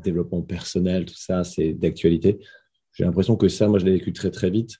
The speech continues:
et très, très jeune. Euh, parce que c'est vrai que quand tu sors d'un, d'un coma, euh, quand tu, euh,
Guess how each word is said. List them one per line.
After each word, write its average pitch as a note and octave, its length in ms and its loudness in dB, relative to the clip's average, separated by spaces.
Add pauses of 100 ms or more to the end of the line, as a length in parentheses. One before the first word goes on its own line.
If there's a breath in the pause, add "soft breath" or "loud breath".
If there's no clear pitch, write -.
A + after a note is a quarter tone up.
(500 loud breath)
et F#2 100 -4
très, - 180 -2
très F#2 200 -2
jeune. F#2 360 2 (200)
Euh, F2+ 320 -4
parce E2+ 180 -6
que F#2+ 80 -8
c'est F2+ 160 0
vrai F#2+ 180 4
que G2+ 120 0
quand F#2 180 0
tu - 160 -12
sors F#2+ 240 0
d'un, F2 580 0 (140)
d'un F2 300 -2
coma, F#2+ 420 2 (500 soft breath)
euh, E2+ 260 -2
quand F2 200 -2
tu, F2 420 -2
euh, F2+ 280 -4